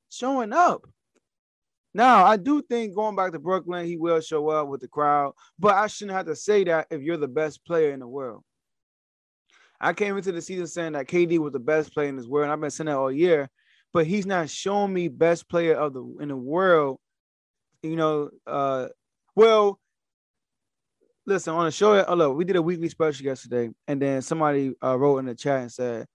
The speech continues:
"Who's the face in the N B A?" And my brother was on at the time. He was like, "There's no face." You know, it's, it's a, it's a bunch of great guys. You know, there's, there's nobody that's dominant over everybody. And that's the difference between K D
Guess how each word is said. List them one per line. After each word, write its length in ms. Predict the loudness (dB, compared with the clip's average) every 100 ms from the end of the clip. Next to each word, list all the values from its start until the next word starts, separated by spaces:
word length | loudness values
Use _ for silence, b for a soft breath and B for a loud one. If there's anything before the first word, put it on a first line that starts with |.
| _
"Who's 180 | -2 -2
the 80 |
face 260 | 2 2 2
in 80 | -4
the 60 |
N 40 | -8
B 140 | -4
A?" 140 | -2 -2
And 80 |
my 100 | -6
brother 300 | -2 0 0
was 140 | -2 -6
on 160 | -8
at 40 | -10
the 80 | -10
time. 220 | -8 -6
He 80 | -6
was 160 | -6
like, 220 | -8 -8
"There's 200 | -6 -6
no 140 | -6 -10
face." 440 | -2 -2 -2 -8 -20 _ _ _ _
You 100 | -4
know, 200 | 0 0
it's, 140 | 0 -4
it's 140 | -12
a, 100 | -10 -8
it's 120 | -10
a 40 |
bunch 260 | -6 -6 -6
of 80 | -2
great 220 | 0 2
guys. 480 | 4 4 4 0 -10 _ _ _ _
You 80 | -8
know, 440 | -2 -2 0 -2
there's, 240 | 0 2 2
there's 200 | 4 4
nobody 680 | 4 4 4 4 2 -2 -8 _
that's 280 | -2 -2 -6
dominant 760 | -14 -2 2 2 0 -6 -10 -14 _ _ _ _ -6
over 180 | -2
everybody. 480 | -2 -2 -4 -6 -10 _ b b b -2
And 140 | 4
that's 180 | 6 6
the 100 | 4
difference 400 | 6 6 6 -2
between 220 | -8 -8
K 240 | 0 2 4
D 320 | 2 0